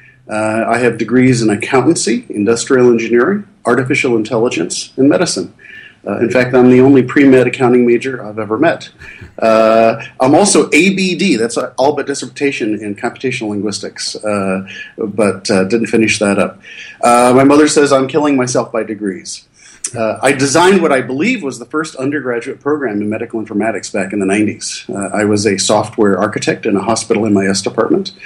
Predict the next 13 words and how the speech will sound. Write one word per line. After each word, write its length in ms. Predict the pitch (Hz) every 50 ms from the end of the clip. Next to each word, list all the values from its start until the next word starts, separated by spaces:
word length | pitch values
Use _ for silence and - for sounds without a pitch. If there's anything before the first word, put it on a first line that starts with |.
| - - - - - - - - -
and 200 | - - - 156
I 120 | 151 151
was 240 | 147 151 151 147 -
chief 260 | - - 170 165 -
medical 340 | 147 135 139 143 139 143 139
informatics 460 | 135 - 131 127 120 127 123 - -
officer 400 | 101 92 95 - - - 107 98
for 220 | 98 - 113 107 101
an 120 | - 110
E 100 | 113 107
H 120 | 107 -
R 80 | 110 104
vendor. 320 | 101 107 104 95 87 -